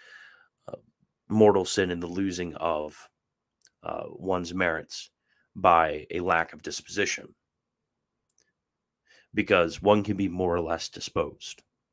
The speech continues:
So it seems like it should work on a, on a grade rather than an absolute, like the second position, uh, wants to make it. Now, the third position, uh, this is the one taken by the majority of the Thomists,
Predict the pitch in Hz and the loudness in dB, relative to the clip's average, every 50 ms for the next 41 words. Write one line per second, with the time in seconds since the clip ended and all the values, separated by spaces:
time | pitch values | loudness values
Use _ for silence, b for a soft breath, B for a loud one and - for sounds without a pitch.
0 | _ _ _ _ _ _ - - 90 82 78 78 73 71 - _ - - - - | _ _ _ _ _ _ -6 -2 -2 0 0 -2 -6 -10 -14 _ -18 -12 -6 -2
1 | - 110 98 92 98 92 - 90 87 - - 85 80 87 90 85 - - 85 82 | -2 -2 0 0 -2 -2 -2 -4 -6 -6 -8 -6 -4 -4 -4 -4 -4 -4 -6 -6
2 | 78 78 78 78 85 - _ _ _ _ - 82 78 - - 80 80 78 - - | -6 -10 -12 -14 -18 -20 _ _ _ _ -12 -10 -10 -10 -12 -14 -14 -14 -14 -12
3 | - 92 90 92 90 76 73 71 71 - _ b b b b b b b b - | -6 -2 0 0 0 -2 -4 -10 -16 -20 _ b b b b b b b b 2
4 | 87 87 82 90 87 85 82 78 78 78 - - 85 - - 87 87 - - - | 2 4 4 2 0 2 0 -2 -2 -4 -6 -6 -4 0 2 2 2 2 0 -4
5 | - 78 78 78 65 - 58 - - - - - - - 78 - 78 76 71 - | -6 -6 -6 -8 -8 -8 -8 -10 -10 -8 -6 -4 -4 -4 -4 -6 -10 -12 -10 -10
6 | - - 76 - - 73 69 69 - - _ _ - 85 78 73 - 73 69 - | -10 -8 -8 -8 -8 -8 -10 -12 -14 -18 _ _ -10 -8 -8 -8 -8 -8 -10 -10
7 | - - 85 76 71 - - - _ _ _ _ _ - _ _ _ B B B | -8 -6 -4 -4 -4 -6 -8 -10 _ _ _ _ _ -20 _ _ _ B B B
8 | B B B B B B B _ 113 117 113 104 - - 170 180 190 185 - 131 | B B B B B B B _ 6 6 6 6 8 12 12 12 12 12 8 4
9 | 110 101 95 90 - - 90 87 90 101 - _ _ _ _ _ _ b b b | 2 2 2 2 2 0 0 -2 -2 -8 -14 _ _ _ _ _ _ b b b
10 | b b b b - 90 90 92 104 123 - - 120 104 110 107 104 104 98 92 | b b b b 4 4 6 6 6 4 4 2 2 4 6 6 8 6 6 4
11 | - - - - 104 98 98 98 95 95 90 85 87 95 92 92 95 90 90 82 | -2 -8 -4 -2 2 4 4 4 4 2 0 0 2 4 6 6 6 6 2 0
12 | - - - - - 107 104 104 104 - - - - - | -2 -6 -2 2 4 4 4 4 0 0 -4 -8 -10 -12